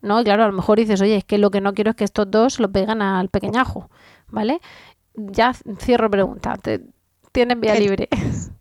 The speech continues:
Speaker 2: Entonces, hay algunos que en algunos países se hace, en Estados Unidos se hace y en,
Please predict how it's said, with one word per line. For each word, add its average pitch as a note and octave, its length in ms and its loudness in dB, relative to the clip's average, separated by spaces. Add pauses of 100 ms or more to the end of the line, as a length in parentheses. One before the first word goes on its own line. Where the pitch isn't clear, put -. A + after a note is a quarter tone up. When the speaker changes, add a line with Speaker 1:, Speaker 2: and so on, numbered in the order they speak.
(1000)
Speaker 2:
Entonces, G#3+ 680 -2
hay G#3 120 0
algunos C4+ 720 -2
que F#3+ 480 -2
en D#3+ 240 -2
algunos F3+ 300 -2
países F#3 300 -4
se F3+ 140 -4
hace, A3 160 -2
en G#3 60 -2
Estados F3+ 320 -4
Unidos F3+ 260 0
se F3 160 0
hace A#3 300 0
y G3+ 100 0
en, E3+ 220 -4